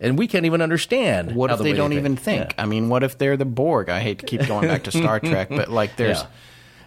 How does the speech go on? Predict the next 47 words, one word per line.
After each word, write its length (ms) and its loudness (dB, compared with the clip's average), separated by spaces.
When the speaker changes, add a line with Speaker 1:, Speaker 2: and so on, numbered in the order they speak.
Speaker 2:
there, 180 0
there's 240 -2
a 60 2
lot 260 0
of 100 -2
different 320 -2
ways 280 0
things 240 -4
can 140 -6
happen. 420 -4
I 80 -4
mean, 200 -4
they 120 -2
could 160 -4
be 100 0
liquid 320 0
creatures. 360 -6
They 100 0
could 140 -4
be 100 2
sophisticated 720 -2
amoebas. 520 0
They 140 -2
Speaker 1:
Yeah. 140 0
Speaker 2:
could 80 -6
be 380 0
some 260 -2
form 320 0
of 120 -2
life 380 0
that 180 0
only 320 0
functions 640 -2
when 220 -2
more 260 0
than 180 -2
a 40 -2
million 440 0
of 160 -2
'em 180 -2
are 140 -2
together 400 0
at 80 -2
once. 480 -4
It 120 -10
could, 240 -6
there, 140 -4